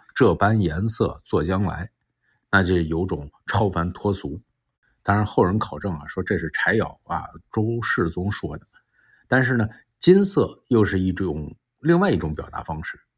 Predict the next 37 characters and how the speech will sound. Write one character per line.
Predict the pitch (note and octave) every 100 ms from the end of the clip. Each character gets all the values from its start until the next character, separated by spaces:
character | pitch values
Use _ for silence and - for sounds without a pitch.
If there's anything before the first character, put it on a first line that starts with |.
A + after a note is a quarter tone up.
| _ -
它 | A#2+
是 | G#2+
财 | - - F#2
富， | A#2 - F2+
是 | -
贵 | F2 - F#3+ D2
气， | - - - _ _
所 | - G#2
以 | F#2
呢 | D#2
又 | G2
很 | - D2+
现 | - A#2 D#2+
实。 | - D2+ - _ _ - - -
那 | B2
这 | - F3+ A2
两 | F2 A#2
种 | A#2 D#2+ D2+
颜 | D2 D2+ B2
色 | - - - _
和 | - - F#2
模 | E2 D2+
式 | A2 - B2+ F2+
呢 | D2 C#2 _
集 | - G2
于 | G#2 A#2 -
一 | D3 A2+
身， | - D#2+ - _ _ -
也 | E2
能 | E2
看 | - D#2+
出 | D#2+ D2 - - - -
这 | F2 D#2+ D2+ D#2+
古 | - D#2
小 | E2+ F#2
酒 | E2
啊， | -